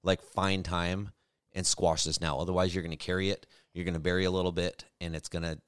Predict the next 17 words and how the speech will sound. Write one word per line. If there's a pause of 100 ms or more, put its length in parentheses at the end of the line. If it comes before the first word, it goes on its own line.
resentment's
gonna
start
piling
up,
and
you're
gonna
forget
why,
but
it's
still
gonna
be
there. (1000)
Anyways.